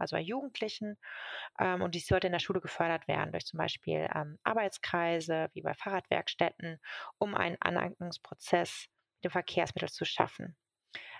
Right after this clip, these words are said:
Ähm, eine Empfehlung ist es, ähm, dass, wenn das Fahrrad nicht weit verbreitet ist, spielerisch anzufangen, Ausflüge und Fahrradreparatur anzubieten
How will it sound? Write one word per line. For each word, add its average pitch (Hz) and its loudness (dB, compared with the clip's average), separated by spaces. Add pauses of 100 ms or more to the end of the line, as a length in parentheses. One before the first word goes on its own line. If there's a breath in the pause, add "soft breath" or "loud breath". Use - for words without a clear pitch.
Ähm, 170 2
eine 170 0
Empfehlung 226 0
ist - -2
es, 190 2
ähm, 165 0 (600)
dass, 160 0 (120)
wenn 170 2
das 170 -2
Fahrrad - -2
nicht 151 -6
weit - 0
verbreitet - 0
ist, - -2
spielerisch 262 2
anzufangen, 196 -2
Ausflüge 185 0
und 170 -6
Fahrradreparatur 180 0 (320 loud breath)
anzubieten 220 -2